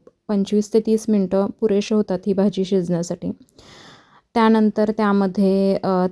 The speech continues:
तिळाचा आणि शेंगदाण्यांचा कूट घातला.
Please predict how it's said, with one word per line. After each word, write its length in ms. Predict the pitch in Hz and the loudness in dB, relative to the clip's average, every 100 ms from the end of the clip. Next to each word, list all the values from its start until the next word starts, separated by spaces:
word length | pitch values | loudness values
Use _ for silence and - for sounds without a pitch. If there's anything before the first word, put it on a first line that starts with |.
| - | 2
तिळाचा 680 | 226 208 202 - 202 202 196 | 4 4 2 -2 -4 -2 -4
आणि 340 | 185 180 180 196 | -4 -2 -2 0
शेंगदाण्यांचा 720 | 226 185 180 175 180 180 196 - | 0 0 0 0 -2 -2 -4 -4
कूट 240 | - 233 208 | -4 -2 0
घातला. 400 | 214 214 175 | 0 0 -4